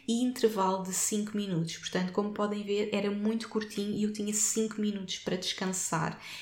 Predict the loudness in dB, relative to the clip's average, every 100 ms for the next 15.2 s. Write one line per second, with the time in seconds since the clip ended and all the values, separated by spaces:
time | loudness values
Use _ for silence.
0 | -2 0 2 2 2 2 2 0 -2 -2
1 | -2 -4 -2 -2 0 0 -2 -2 0 2
2 | 0 0 -2 0 0 2 0 -2 -2 0
3 | 2 2 2 0 0 -2 -2 -4 -4 -4
4 | -4 0 0 0 0 0 0 -2 -2 -2
5 | -4 -6 2 2 2 0 0 -2 -10 -10
6 | -14 -6 4 8 8 6 6 6 6 4
7 | 8 8 8 2 0 -2 -2 -2 -2 -4
8 | -2 -2 -2 0 0 2 -2 -2 -2 0
9 | 0 0 0 -2 -2 -2 -2 0 0 -2
10 | -4 -2 -4 0 -2 -2 -2 -4 -4 -2
11 | -2 -2 2 2 2 -2 0 0 0 -2
12 | 0 0 -2 -2 0 0 0 0 0 2
13 | 2 0 -2 0 0 -2 -4 -2 -4 2
14 | 4 4 0 -2 -4 -4 -2 2 2 4
15 | 2